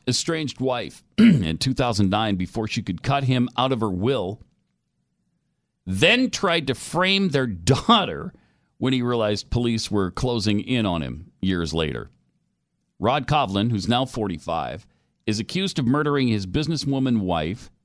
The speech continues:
then leaving her body in the bathtub of her Manhattan apartment for their daughter to find on, uh, New Year's Eve in two thousand nine.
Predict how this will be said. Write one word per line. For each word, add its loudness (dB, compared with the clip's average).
then 0
leaving 0
her 0
body -2
in 0
the -2
bathtub -2
of -6
her 0
Manhattan -2
apartment -8
for -8
their -4
daughter -2
to -6
find -6
on, 0
uh, 2
New 2
Year's -2
Eve 0
in 0
two -4
thousand -2
nine. -4